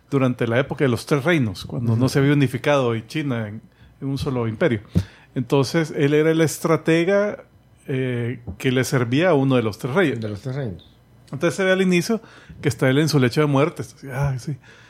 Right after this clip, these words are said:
Speaker 1: desearía poder renacer en una época más pacífica que no sé qué". Y va, se muere. Entonces después solo ves que, pum, aparece, pero ya adulto y todo, en Japón moderno.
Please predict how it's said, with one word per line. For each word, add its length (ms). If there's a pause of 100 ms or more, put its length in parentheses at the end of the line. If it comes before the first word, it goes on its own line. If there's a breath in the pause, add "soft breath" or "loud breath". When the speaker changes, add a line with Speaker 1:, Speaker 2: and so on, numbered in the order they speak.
(100)
Speaker 1:
desearía 640
poder 240
renacer 440
en 80
una 240
época 300
más 240
pacífica 500
que 80
no 100
sé 100
qué". 140 (360 loud breath)
Y 140
va, 200
se 140
muere. 220
Entonces 280
después 420
solo 180
ves 140
que, 120
pum, 280
aparece, 560
pero 200
ya 140
adulto 320
y 40
todo, 260 (600 soft breath)
en 140
Japón 340
moderno. 460